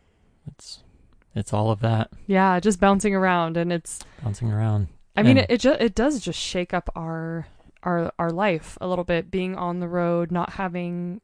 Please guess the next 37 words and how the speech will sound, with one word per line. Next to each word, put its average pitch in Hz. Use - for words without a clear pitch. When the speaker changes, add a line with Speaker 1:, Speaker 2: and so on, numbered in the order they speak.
Speaker 2:
the 180
routine 180
and 170
ritual 170
of 160
just -
being 165
in 170
our 170
house. 165
It 196
makes 196
Speaker 1:
Mm-hmm. 92
Speaker 2:
things 208
really 208
different. -
Speaker 1:
Yeah, 147
and, 98
and 104
getting 104
a 101
little 120
bit 117
of 107
wood 117
shop -
time 107
in 107
this 104
morning 107
and 92
Speaker 2:
Mm-hmm. 202
Speaker 1:
taking 107
care 104
of 101
some, 101
some 110